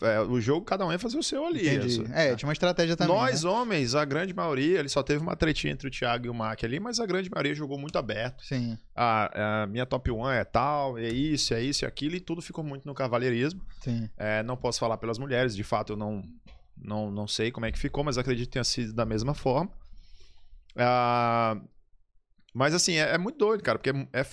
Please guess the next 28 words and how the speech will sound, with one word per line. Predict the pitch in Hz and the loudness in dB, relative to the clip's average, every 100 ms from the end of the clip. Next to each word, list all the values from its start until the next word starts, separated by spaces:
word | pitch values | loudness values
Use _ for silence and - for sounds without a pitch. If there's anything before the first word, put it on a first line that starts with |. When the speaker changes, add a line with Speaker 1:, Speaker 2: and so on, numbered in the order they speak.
| - | -8
Speaker 1:
é | 123 | -12
fácil | - - - - 123 | -4 -4 -2 -4 -4
você | 107 117 117 | -4 -4 -2
se | - | -4
conectar | 123 123 117 - - 107 110 - - - - - - | -6 -8 -8 -8 -6 -6 -6 -12 -18 -18 -20 -20 -14
com | - | -6
a | 110 | -4
essência | 113 - 117 117 | -2 -4 -4 -8
de | 104 | -8
mais | 110 107 | -8 -8
de | 101 | -8
uma | |
pessoa, | 95 101 - 98 98 95 - - | -10 -8 -8 -8 -8 -10 -14 -16
né? | 98 101 107 - - - - _ _ | -12 -10 -10 -12 -20 -20 -20 _ _
E | 98 104 110 110 110 110 110 | -10 -8 -6 -4 -4 -4 -6
foi | - 127 | -6 -6
muito | 117 131 175 | -4 -6 -8
difícil | 180 151 151 - | -12 -10 -10 -6
pra | 139 | -6
mim, | 131 147 | -6 -8
porque, | - | -10
pô, | 175 147 | -8 -6
estávamos | 107 - 120 156 | -8 -6 -6 -8
falando | - 135 147 | -10 -10 -8
de | 151 | -10
casamento. | 120 98 98 101 - _ _ _ | -10 -8 -12 -14 -18 _ _ _
Speaker 2:
Sim. | - 135 120 117 151 _ _ _ _ _ _ _ _ | -8 -4 -2 -2 -6 _ _ _ _ _ _ _ _
Speaker 1:
Eu | 123 175 294 | 0 0 -2